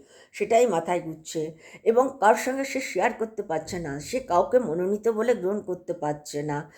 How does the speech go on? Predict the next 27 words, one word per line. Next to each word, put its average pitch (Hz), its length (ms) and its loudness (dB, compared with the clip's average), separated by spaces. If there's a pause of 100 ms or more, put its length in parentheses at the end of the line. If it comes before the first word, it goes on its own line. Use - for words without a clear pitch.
(340)
এই 240 380 4
যে, 240 220 2
মানে, 190 480 -2
একটা, 196 460 2
উম, 160 360 -4 (680)
তৈরি 220 460 6
হয়ে 233 240 6
যায় 202 180 4
এরকম 175 480 0
পরিস্থিতি, 165 800 -6 (300)
তখনই 214 420 4
আপনারা 226 380 2
বুঝতে 196 540 0
পারবেন 220 580 2 (300)
যে 220 380 0
ওর 185 500 0 (220)
এরা, 180 340 2
এবং 208 200 4 (120)
কনসেন্ট্রেট 262 800 2
করতে 233 300 -4
পারে 151 320 0
না। 143 140 -4
সবচেয়ে 269 440 -4
বড় 202 220 2
জিনিস 262 300 -4
কি 311 140 -10
জানেন? 311 320 -2